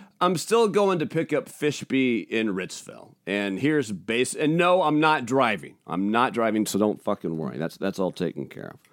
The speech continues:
of. Um, but basically, I got a text from Fishby this morning. It says, "Hey, I'll text you when I'm two and a half hours away." This place is like a,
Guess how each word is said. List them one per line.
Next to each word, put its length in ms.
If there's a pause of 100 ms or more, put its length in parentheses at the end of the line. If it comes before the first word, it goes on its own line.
(440)
of. 80
Um, 500 (840)
but 160
basically, 480
I 120
got 160
a 60
text 400
from 160
Fishby 640
this 200
morning. 200
It 60
says, 140
"Hey, 200
I'll 120
text 420
you 300
when 200
I'm 260 (560)
two 240
and 80
a 60
half 240
hours 400
away." 400 (680)
This 120
place 300
is 140
like 220
a, 140